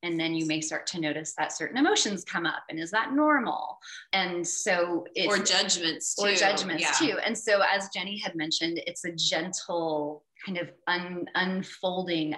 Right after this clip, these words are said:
Speaker 1: of the story of being in community and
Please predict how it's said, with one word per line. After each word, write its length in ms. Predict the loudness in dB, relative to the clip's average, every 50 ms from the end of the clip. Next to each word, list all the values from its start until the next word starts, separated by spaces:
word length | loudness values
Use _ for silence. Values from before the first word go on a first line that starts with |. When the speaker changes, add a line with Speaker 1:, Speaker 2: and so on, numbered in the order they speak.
| -2 -2
Speaker 1:
of 300 | 0 0 0 -2 -4 -4
the 100 | -2 -2
story 840 | -2 -2 -2 -4 -4 -4 -2 -2 0 0 -2 -2 -2 -4 -6 -8 -8 -8
of 380 | -6 -6 -6 -6 -8 -8 -10 -14 -12 _
being 280 | -8 -6 -6 -4 -4 -4
in 200 | -4 -4 -4 -6
community 840 | -6 -8 -8 -6 -4 -2 -2 -2 -2 -2 -4 -4 -4 -6 -8 -8 -8
and 340 | -8 -6 -6 -4 -6 -6 -6